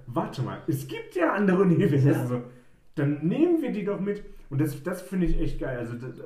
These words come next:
Speaker 1: da
Speaker 2: Find
Speaker 1: bin
Speaker 2: ich
Speaker 1: ich
Speaker 2: auch
Speaker 1: echt mal
Speaker 2: super.
Speaker 1: gespannt, wie die die umsetzen. Hab ich selber leider noch nicht geguckt.
Speaker 2: Ich auch noch nicht. Gibt's, ist der schon draußen?
Speaker 1: Ich meine, der ist, er kommt, ich weiß es nicht, aber ich meine, er ist schon draußen.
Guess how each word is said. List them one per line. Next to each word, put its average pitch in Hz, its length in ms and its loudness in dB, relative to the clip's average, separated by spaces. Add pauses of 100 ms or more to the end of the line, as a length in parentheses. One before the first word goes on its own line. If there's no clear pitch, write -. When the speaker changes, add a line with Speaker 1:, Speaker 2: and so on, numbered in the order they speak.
(320)
Speaker 1:
da 151 160 0
Speaker 2:
Find 160 40 -4
Speaker 1:
bin 165 100 2
Speaker 2:
ich 165 60 0
Speaker 1:
ich - 80 -6
Speaker 2:
auch - 40 -8
Speaker 1:
echt 160 160 -2
mal 175 60 0
Speaker 2:
super. - 40 4
Speaker 1:
gespannt, 160 280 0
wie 160 80 -2
die 147 200 2
die 135 340 -2
umsetzen. 208 640 -4 (300)
Hab 123 80 -8
ich 127 120 0
selber 147 240 0
leider 143 160 0
noch 139 100 -2
nicht 131 160 -2
geguckt. - 300 -8 (320)
Speaker 2:
Ich 127 200 -2
auch 135 140 -2
noch 113 140 -6
nicht. 98 320 -12
Gibt's, 160 180 -4
ist - 200 -10
der 370 60 -10
schon 330 160 -12
draußen? - 320 -10
Speaker 1:
Ich - 300 -20
meine, 110 540 -8
der 170 180 -6
ist, 170 200 -6 (840)
er 151 80 -10
kommt, 156 380 -10 (200)
ich - 200 -20
weiß 151 200 -10
es 135 140 -8
nicht, 113 120 -10
aber 127 120 -4
ich - 140 -8
meine, 151 240 -4
er 190 140 -8
ist 180 140 -12
schon 175 140 -6
draußen. 110 360 -12